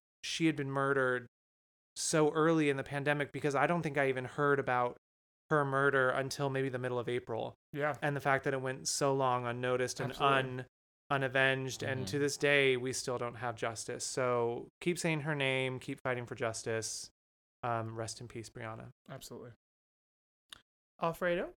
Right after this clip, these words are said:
Speaker 3: So the Gaze Pod team is putting together a group of, uh, walkers slash runners for the aids Walk this year.
Speaker 1: I will be walking.
Speaker 2: Yep.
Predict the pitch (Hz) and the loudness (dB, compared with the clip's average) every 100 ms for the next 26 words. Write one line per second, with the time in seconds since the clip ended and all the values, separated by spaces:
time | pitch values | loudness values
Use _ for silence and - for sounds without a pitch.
0 | _ - - - _ _ - - 160 202 | _ -20 -18 -20 _ _ -8 10 12 12
1 | 220 135 127 113 123 139 139 180 165 175 | 6 2 2 6 6 6 4 4 4 2
2 | - 135 113 117 110 - 135 123 127 127 | -2 0 2 0 -4 -4 -4 -4 -4 0
3 | 107 95 101 107 113 104 95 110 107 117 | 0 2 2 0 -2 -6 -4 -2 0 0
4 | - - 120 131 143 156 - - 120 117 | -2 0 4 4 2 -6 -8 0 4 4
5 | 98 101 101 123 143 - 185 - 107 98 | 4 2 2 -2 -2 -4 -6 -2 -2 0
6 | 104 127 - _ _ - 147 180 170 180 | -2 -4 -10 _ _ 0 2 2 0 0
7 | 330 110 85 - 95 87 - 85 73 135 | 0 0 -2 -2 -6 -6 -6 -6 -4 0
8 | 135 135 127 120 - 143 160 180 - 466 | 0 0 0 -2 -4 -12 -10 -4 2 4
9 | 466 - | 4 4